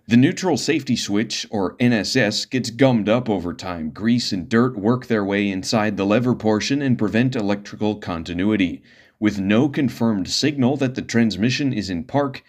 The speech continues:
the E C M won't allow the starter to engage. So, you get in your Jeep for the day.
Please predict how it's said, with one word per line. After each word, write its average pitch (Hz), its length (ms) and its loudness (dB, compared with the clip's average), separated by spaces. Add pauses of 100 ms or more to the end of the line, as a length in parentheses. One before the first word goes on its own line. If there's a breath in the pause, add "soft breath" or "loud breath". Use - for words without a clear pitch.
the 90 80 -6
E 113 180 2
C 123 260 2
M 135 200 0
won't 117 320 0
allow 101 320 2
the 110 100 -8
starter 87 380 -4
to 92 160 -8
engage. 95 640 -2 (280)
So, 135 200 -2
you 101 180 -6
get 117 140 2
in 120 120 -2
your 113 140 0
Jeep 123 260 -6
for 143 120 -8
the 131 100 -4
day. 156 300 0